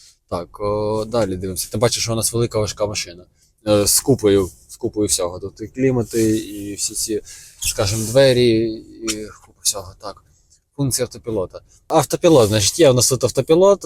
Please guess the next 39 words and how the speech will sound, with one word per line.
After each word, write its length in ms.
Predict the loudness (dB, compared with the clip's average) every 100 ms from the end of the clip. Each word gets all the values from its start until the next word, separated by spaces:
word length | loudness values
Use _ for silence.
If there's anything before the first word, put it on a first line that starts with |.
| -6
купа 240 | 0 2
налаштувань 520 | 4 4 2 2 2 2
по 100 | 2
ньому, 260 | 2 2
може 200 | 2 2
бути 240 | 0 -2 -2
круїз, 480 | 0 2 2 0
може 180 | -4 -4
бути 240 | -2 0 0
авторулення, 720 | 0 -4 0 0 0 -2 -4
щось 180 | -6 -12
називається, 600 | -2 0 2 0 -2 -8
там 180 | -6 0
бета 320 | 0 0 -2
якась, 300 | -2 -4 -6 -18 -10 0
мабуть, 280 | 2 2 2
тестовий 340 | 2 2 -2
ще 160 | 0 -2
режим. 340 | 0 0 -2 -12 -20 -20 _ 2
Е, 40 |
активація 920 | 4 4 2 0 2 4 4 4 4
його, 220 | 4 2
ну, 120 | -2
в 60 | -2
принципі, 340 | -2 -2 -6
там 220 | -6 -2 -2
і 40 |
зміщення, 580 | 0 0 0 -4 -2 0
і, 80 | 0
в 60 |
принципі, 420 | 0 -4 -4 -4
швидкість, 680 | -4 -2 2 2 0 -2 0
швидкість, 440 | 2 0 -2 -8 -4
налаштування 500 | -4 0 0 2 2
різні, 280 | 2 0
то 120 | 0 0
ви 80 |
зможете 300 | 0 -2 -6
подивитись, 580 | -8 -4 -2 -2 -6 -12